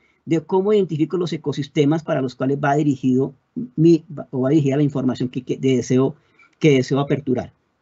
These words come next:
Bueno, y por último, la tercera fase, ¿sí? Que es una, es, yo diría que aunque es la más sencilla, pero es la más importante, es la terce-, es la fase de priorizar y programar. En esta fase,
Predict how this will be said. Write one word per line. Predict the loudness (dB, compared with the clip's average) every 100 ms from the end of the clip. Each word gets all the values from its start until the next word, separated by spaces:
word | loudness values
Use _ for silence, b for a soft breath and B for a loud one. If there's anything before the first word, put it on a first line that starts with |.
| _ _ _ _ _ _ b b b b _ -4
Bueno, | 2 2 2
y | 2 0
por | 4 6
último, | 6 6 2 2 -2
la | -2 0
tercera | -2 -2 -2 0
fase, | 2 2 0 -8 -10 _ _ _ _
¿sí? | -4 -4 -4 _ -6
Que | -2
es | -2
una, | 0 -2 -2
es, | -4 -4 -4
yo | 2 6
diría | 6 6 2
que | 0
aunque | 0 -2
es | -2
la | 0
más | -2
sencilla, | -2 -2 0 0
pero | 0 -2
es | 0
la |
más | 2 2 2
importante, | -2 -4 -6 -2 -2 0 -2 -10 b b b b
es | 0
la | 2
terce-, | 0 -4 -2
es | 0
la | 0
fase | 0 -2
de | -4
priorizar | 0 0 2 0 -2 -2
y | -4
programar. | -6 -4 -2 -2 -4 -6 -10 b b b
En | 4 4
esta | 4 2 -2
fase, | 0 2 2 0 -8